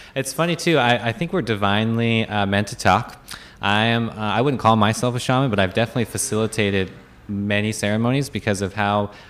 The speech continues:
um, my personality and the confidence that I have. And I, the people call me, like, the referee. It's kind of a funny thing 'cause I, um, have that ability to navigate realms without even, um, just without partaking.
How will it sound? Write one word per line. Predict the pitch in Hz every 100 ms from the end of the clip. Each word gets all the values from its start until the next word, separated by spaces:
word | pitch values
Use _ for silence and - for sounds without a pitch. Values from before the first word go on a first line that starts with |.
| -
um, | 98 95 92 90 - 78
my | 101 104
personality | 104 107 - 104 101 110
and | 113
the | 95
confidence | - 92 - 113 123
that | 131 131
I | 131
have. | 139 147
And | 104
I, | 95 92
the | 98
people | 90 104 101
call | 98
me, | 98
like, | 92 87
the | 90
referee. | 92 - 90 85 92 131 120
It's | 98
kind | - 95
of | 92
a |
funny | - 98 95
thing | - 95 110
'cause | 101 87
I, | 87 85 - - - -
um, | 90 87 87 85 80 - - -
have | - 101
that | 101 95
ability | 87 95 98 104 110
to | -
navigate | 92 87 90 101 104 117 139 - - -
realms | 104 95 98 123 143
without | 101 95 95
even, | 98 95 95 95 92 90 90 -
um, | 92 90 87 87 85 - - - - -
just | 98 101 - -
without | 95 101 101
partaking. | 110 104 123 151 -